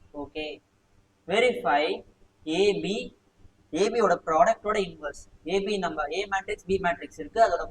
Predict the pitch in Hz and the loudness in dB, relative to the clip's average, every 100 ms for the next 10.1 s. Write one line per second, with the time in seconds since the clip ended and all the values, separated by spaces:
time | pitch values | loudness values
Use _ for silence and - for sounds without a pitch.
0 | 160 156 190 196 180 151 - - 143 139 | -2 0 0 -2 -6 -6 -10 -14 -6 -2
1 | 214 - - - - - _ _ _ _ | -2 -4 -14 -20 -20 -20 _ _ _ _
2 | _ _ - 175 196 196 - 185 151 - | _ _ -6 -2 -2 -2 -4 -2 -2 -2
3 | 160 196 - - 196 202 - 254 - - | 0 0 0 -2 -2 -2 0 0 0 -18
4 | _ _ _ - 165 175 - 240 - - | _ _ _ -4 0 2 4 4 4 -2
5 | 180 185 160 147 135 131 - - _ 151 | -4 -2 -2 -6 -10 -12 -14 -20 _ -10
6 | - 302 165 147 170 180 170 - 165 190 | 0 4 4 0 -4 0 0 4 4 4
7 | 202 190 226 220 - 240 220 - - 214 | 2 -2 -2 -2 2 0 0 -8 -6 -6
8 | - 220 - 185 175 165 151 151 147 - | -4 -6 -4 -4 -4 -4 -4 -4 -6 -6
9 | 156 156 - - - _ _ 139 175 202 | -6 -6 -8 -18 -20 _ _ -4 -2 0
10 | 208 | 0